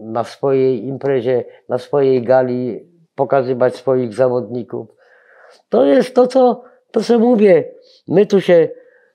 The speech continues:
zastanawiamy, tam krytykujemy, Fiury, Usyk, nie? Ale to samo mamy na naszym podwórku.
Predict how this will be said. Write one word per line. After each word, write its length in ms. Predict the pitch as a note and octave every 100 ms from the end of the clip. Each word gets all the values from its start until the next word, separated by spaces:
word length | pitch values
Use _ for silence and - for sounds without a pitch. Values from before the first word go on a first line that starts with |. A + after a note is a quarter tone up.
| _
zastanawiamy, 1040 | B2+ D#3 - D3+ D#3 B2+ E3+ F3+ F3+ D3+
tam 260 | G#2 B2+ A#2
krytykujemy, 1000 | - D3 C#3+ C#3 D3 E3 F3+ F3 D3+ C3+
Fiury, 560 | - D#3+ D#3+ D#3+ D3+ -
Usyk, 560 | F#3 F#3+ - C#3+ A2+
nie? 500 | C3+ D#3 F#3+ G3+ E3+ A#2+ _ _ _ _ _ _
Ale 140 | D#3
to 100 | F3
samo 300 | F3+ G3 G3
mamy 260 | F#3+ F#3 F#3+
na 120 | F#3+
naszym 320 | F#3+ F3 F#3
podwórku. 540 | F3+ F3+ E3 F#3+ D3+